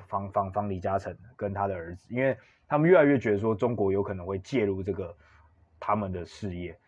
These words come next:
所以目前看起来有这个趋势，所以其他国家的 concern 可能也是对的。那 anyways，反正我，我如果真的会走的话，我一定是找C K S，我一定是找长江或者找长和他们，因为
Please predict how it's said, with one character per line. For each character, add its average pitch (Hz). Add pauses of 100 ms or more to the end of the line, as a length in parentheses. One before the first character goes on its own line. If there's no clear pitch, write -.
(160)
所 131
以 123 (220)
目 226
前 165
看 175
起 139
来 113
有 135
这 147
个 175
趋 151
势， 139
所 156
以 147
其 147
他 160
国 131
家 139
的 131
concern 113
可 101
能 104
也 92
是 110
对 101
的。 - (220)
那 107 (260)
anyways， 131 (200)
反 170
正 233
我， 135
我 170
如 208
果 233
真 190
的 175
会 175
走 135
的 117
话， 127
我 104
一 101
定 117
是 120
找 90
C 110
K 104
S， 95
我 98
一 -
定 120
是 120
找 98
长 95
江 95
或 95
者 104
找 87 (1080)
长 98
和 92
他 92
们， 87
因 120
为 120